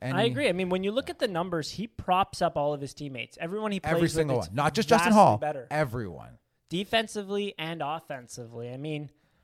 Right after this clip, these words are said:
Speaker 2: we saw him in a playoff game when the, like, game five, we needed some goals. We got two from Jake Muzzin. Like, he's not a goal scorer, I'm saying, but, like, he's not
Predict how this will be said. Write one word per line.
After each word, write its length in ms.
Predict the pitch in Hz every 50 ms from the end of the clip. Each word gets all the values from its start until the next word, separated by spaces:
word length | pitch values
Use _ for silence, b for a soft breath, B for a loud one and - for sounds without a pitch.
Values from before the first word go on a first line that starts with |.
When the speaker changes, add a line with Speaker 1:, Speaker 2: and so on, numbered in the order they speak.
| _ -
Speaker 2:
we 200 | 156 180 247 294
saw 260 | - - 302 285 285
him 180 | 262 269 269 247
in 100 | 233 220
a 60 | -
playoff 720 | - - - - - 175 208 220 214 190 151 135 123 - _
game 200 | - 127 104 - _ _ _ _ _ _ _ _ _ _ _ -
when 180 | - 135 139 139
the, 100 | 135 131 _ _ _
like, 220 | - 139 131 - _ _ _ _ -
game 280 | - 170 190 226 262 247
five, 540 | - - 220 214 196 175 180 185 170 -
we 260 | 151 139 147 165 185 208
needed 360 | 214 214 220 214 214 190 -
some 180 | - 202 190
goals. 460 | 175 156 147 160 170 196 254 262 - - _ _ _ -
We 120 | 180 202
got 140 | 285 330 330 _ _ -
two 360 | - - - 220 240 240 214
from 240 | - - 196 170 151
Jake 260 | - 175 175 170 -
Muzzin. 400 | 147 127 135 170 165 - 104 _ _ _ _ _ _ _ _ _ _ _ _ _ _ _ -
Like, 120 | 156 156 151
he's 140 | 165 156 175
not 160 | 254 294 254
a 80 | 175 131 _
goal 260 | - 165 170 185 190 170
scorer, 260 | - - 170 147 139
I'm 120 | 131 135
saying, 280 | 131 - 139 139 139 135
but, 120 | 143 143
like, 260 | - 147 143 135 - _ _ _ _ _ _ _
he's 240 | - 175 185 147 -
not 340 | 160 156 160 180 220 226